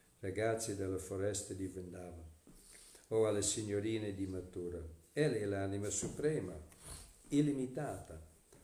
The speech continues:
non ha bisogno di nessuna donna, né a Vrindavan né a Mathura." E un altro gopi ancora:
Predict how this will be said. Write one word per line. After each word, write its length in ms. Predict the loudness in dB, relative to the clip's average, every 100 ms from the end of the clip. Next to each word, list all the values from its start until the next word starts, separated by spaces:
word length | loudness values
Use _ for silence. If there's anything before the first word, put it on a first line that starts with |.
| -20 -6
non 220 | -2 0
ha 80 | 0
bisogno 560 | 0 2 2 2 0
di 160 | -2 -4
nessuna 600 | -4 -2 0 0 0 -2
donna, 580 | -4 -6 -6 -8 -12 -8
né 260 | -2 0 0
a 60 |
Vrindavan 680 | 0 -4 -2 -2 -2 -4 -6
né 220 | -6 -4 -2
a 60 |
Mathura." 580 | -4 -6 -8 -10 -10 -12 -18 -20 -18 -12 -12 -12 -16 -20 -20 -20 -20 _ _ _ _ _ _ _ -20 _ _ -20 _ -20 -8
E 140 | 0 2
un 120 | 4
altro 320 | 2 2 0
gopi 320 | 2 0 0
ancora: 580 | -2 -4 0 0 0 -4